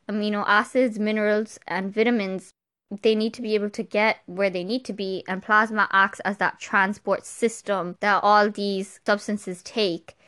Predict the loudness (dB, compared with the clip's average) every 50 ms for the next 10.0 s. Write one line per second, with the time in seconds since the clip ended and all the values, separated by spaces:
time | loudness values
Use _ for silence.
0 | _ _ _ -4 -4 -4 0 4 4 4 4 4 4 4 2 2 0 -4 _ _
1 | _ _ -12 -10 -4 -2 -2 -2 -2 -2 -2 -2 0 0 -2 -4 -4 -6 -8 -8
2 | -10 -14 -14 -14 -14 -16 _ _ -2 2 4 4 4 4 2 2 4 2 2 2
3 | _ _ _ _ _ _ -14 -14 -14 -10 -2 2 4 4 4 4 2 0 0 2
4 | 2 2 4 4 4 4 4 4 2 2 2 2 2 0 -2 -6 -6 -4 0 2
5 | 2 4 2 0 -2 -6 -8 -6 -4 -2 -2 -4 -4 -8 _ _ _ _ _ _
6 | _ -10 -8 -6 -2 0 2 2 2 2 0 -2 -2 2 4 4 4 2 0 -2
7 | -2 -2 -2 -2 -2 -6 -4 -4 -6 -8 -8 -8 -8 -8 -10 -10 -10 -6 -2 -2
8 | -2 -2 -4 -8 -10 -8 -6 -6 -6 -6 -6 -8 -4 -4 -4 -4 -4 -8 -10 -10
9 | -6 -2 -2 -2 -2 -2 -6 -6 -6 -6 -4 -6 -8 -4 0 2 2 2 0